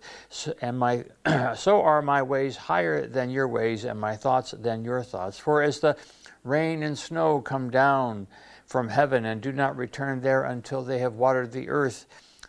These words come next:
making it bring forth and sprout, giving seed to the sower and bread to the eater, so shall my word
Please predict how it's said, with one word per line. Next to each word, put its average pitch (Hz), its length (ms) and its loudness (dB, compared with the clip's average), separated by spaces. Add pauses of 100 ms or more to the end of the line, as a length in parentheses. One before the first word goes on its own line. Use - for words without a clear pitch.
making 131 360 0
it 120 120 -2
bring 127 220 0
forth 143 340 2
and 127 240 -8
sprout, 143 440 2
giving 131 260 -6
seed 147 320 -6
to 139 80 -10
the 123 140 -10
sower 147 380 4
and 120 220 -8
bread 135 260 2
to 139 80 -8
the 120 120 -8
eater, 147 320 0
so 135 240 -2
shall 180 360 4
my 160 280 0
word 104 420 -6